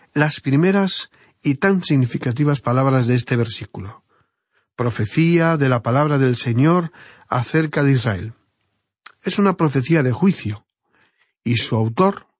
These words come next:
Zacarías, dice aquí, es el mismo Señor. Él es quien lo ha dicho, y lo expresa, de hecho,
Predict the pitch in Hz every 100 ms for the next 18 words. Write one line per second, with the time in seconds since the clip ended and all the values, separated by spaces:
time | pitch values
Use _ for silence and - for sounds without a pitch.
0 | _ - 107 110 143 170 170 - - _
1 | _ _ _ 135 185 185 151 120 135 131
2 | - _ _ _ _ _ _ _ - 120
3 | - 113 113 107 104 107 139 143 - _
4 | _ _ _ _ _ _ _ _ - 196
5 | 202 196 - 156 135 127 127 151 202 -
6 | 110 - _ _ _ _ _ - 156 151
7 | - - 214 220 214 180 190 196 208